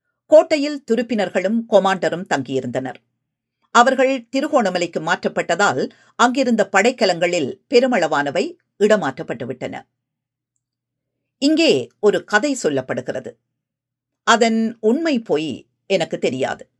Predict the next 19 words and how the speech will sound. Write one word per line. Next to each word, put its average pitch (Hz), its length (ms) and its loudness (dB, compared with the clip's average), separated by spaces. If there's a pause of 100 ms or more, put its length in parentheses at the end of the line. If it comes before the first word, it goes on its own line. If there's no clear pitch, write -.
(720)
புதிய 349 340 2
டச்சு 196 400 0
ஆளுநர் 190 420 2
ஒருவர் 160 480 0 (100)
பதவியேற்கும் 175 560 -2
போது 156 400 -4 (400)
மட்டக்களப்பில் 233 640 0
இருக்கும் 165 400 -4
கொமாண்டரை 190 560 2
நீக்கிவிட்டு 156 760 -6 (440)
தன்னோடு 294 420 0
வந்திருக்கும் 175 840 -2
தகுதியான 214 600 0
ஒருவரை 156 640 0
கொமாண்டராக 175 640 0
நியமிப்பது 139 500 -4
வழக்கம். 139 460 -2 (840)
அந்த 311 280 2
கொமாண்டர் 240 600 0